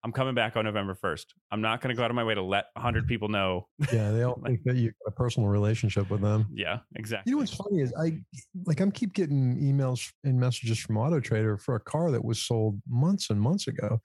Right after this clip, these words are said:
Speaker 2: and it was marked sold. The ads since expired.
Speaker 1: Yeah.
Speaker 2: How do they still, how are they able to still see this? Like, I don't even know where,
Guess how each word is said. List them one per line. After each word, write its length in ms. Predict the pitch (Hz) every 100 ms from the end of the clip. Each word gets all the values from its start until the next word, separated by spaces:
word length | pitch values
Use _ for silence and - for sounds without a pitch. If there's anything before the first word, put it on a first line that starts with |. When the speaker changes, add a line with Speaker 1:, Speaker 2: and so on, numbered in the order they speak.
| - - -
Speaker 2:
and 80 | 139
it 40 | 147
was 180 | 123
marked 480 | 127 135 160 170 180
sold. 440 | - 131 113 117 117
The 140 | 123
ads 440 | 131 160 180 147 - -
since 380 | - 139 135
expired. 680 | 117 - - 127 131 107 104 -
Speaker 1:
Yeah. 280 | 98 69 87
Speaker 2:
How 120 | 185
do 80 | 254
they 120 | 262 208
still, 520 | - - 196 - -
how 140 | - 185
are 100 | 233
they 120 | 202
able 200 | 160 165 135
to 80 |
still 240 | - - 131
see 260 | - 180
this? 280 | 156 - -
Like, 100 | 135
I 40 | 156
don't 240 | 170 143
even 140 | 143 139
know 100 | 139
where, 300 | 131 117